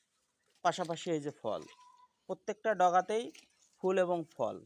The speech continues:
ফলের সাইজটা দেখেন, ছয় সাতশো গ্রাম পার হয়ে যাবে এক একটা সাইজ। এবং এই যে পুরা গাছেই ফুল, পুরা গাছেই ফল। আপনার বারো মাসি ভ্যারাইটির এরকম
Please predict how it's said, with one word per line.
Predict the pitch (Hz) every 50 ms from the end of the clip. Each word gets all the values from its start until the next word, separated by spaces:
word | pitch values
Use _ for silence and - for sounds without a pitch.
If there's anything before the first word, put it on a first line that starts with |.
| 113 _ _ _ _ _ _ _
ফলের | - 151 160 160 156 -
সাইজটা | - 151 147 147 - - 175 151
দেখেন, | 135 135 - 139 139 165 180 - - _ _ _ _ _ _ _ _ _ _ _ _ _ _ _ _ _ _ _ _ _ _ - 427 427 403 349
ছয় | 294 160 151
সাতশো | 139 160 165 156 - - 175 165
গ্রাম | 160 160 160 156
পার | 156 156 151 143
হয়ে | 139 131 117 110
যাবে | 107 107 113
এক | 113 110
একটা | 107 101 _ - 107
সাইজ। | - - - 104 101 101 101 - _ _ _ _ _ _ _ _ _ _ _ _ _ -
এবং | - 147 156 170 170 170 156
এই | 151 160
যে | 156 160 160 165 - _ _ _ _ _ _ _ _ _ _
পুরা | - 190 202 196
গাছেই | 190 190 185 - 214 202
ফুল, | 190 - 214 208 185 190
পুরা | 196 185 180
গাছেই | 165 156 151 - 160 139 127 -
ফল। | 113 98 82 67 - _ _ _ _ _ _ _ _ _ _ _ _ _ _ _ _ _ _ _ _ _ _ _ _ _ _ _ _ _ _ _
আপনার | - 143 131 143 170 165 165 160
বারো | 135 143 147 156 165 175
মাসি | 180 180 175 - 202
ভ্যারাইটির | 170 170 175 175 175 175 170 170 185 175 175
এরকম | 165 160 160 156 - 175 175 175